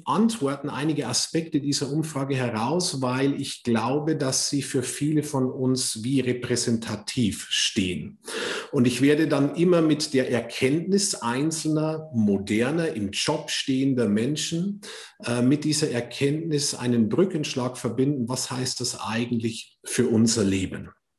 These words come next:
Also, was hast du in der Pandemie zu schätzen gelernt? Das ist, äh, die Frage. Eine Antwort, äh, einer Person war, dass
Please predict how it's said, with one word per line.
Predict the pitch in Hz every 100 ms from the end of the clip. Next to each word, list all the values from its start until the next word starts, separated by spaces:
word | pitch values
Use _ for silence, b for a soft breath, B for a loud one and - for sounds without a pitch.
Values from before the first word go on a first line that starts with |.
| _ - _ _ - B B B
Also, | 131 151 151
was | 151 160
hast | 160 - 165
du |
in | 185
der | 147
Pandemie | 120 139 139 127 156
zu | 160 127
schätzen | 165 160 - 160
gelernt? | 151 139 151 175
Das | 135 -
ist, | 139 127 -
äh, | - 113 110
die | 113
Frage. | - 98 104 123 160 180 202 B B B B
Eine | 135 214 202
Antwort, | 131 160 165 156 160 156 127
äh, | 131 127 127
einer | 113 143 165
Person | 160 151 135 - 135 147 156 147 -
war, | 104 113 127 160
dass | 147 139 - - -